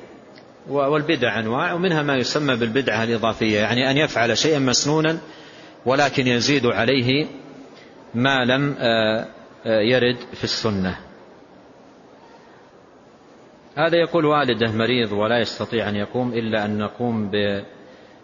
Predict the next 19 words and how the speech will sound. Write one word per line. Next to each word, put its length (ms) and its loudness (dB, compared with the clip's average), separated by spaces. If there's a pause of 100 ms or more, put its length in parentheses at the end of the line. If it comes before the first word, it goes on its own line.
(200)
بتعديله 920 -4 (340)
في 160 -4
أوقات 380 -6
الصلاة 480 -4 (100)
ونحضر 420 -8
له 220 -4
تراب 440 -4
لكي 320 -6
يتيمم 640 -2 (720)
ولا 180 0
يستطيع 420 -2
أن 100 -4
يضرب 320 -4 (1040)
بيده 440 -2
إلا 260 -4
أنه 220 -4
يلمس 460 -4
التراب، 680 -6 (420)
هل 560 -4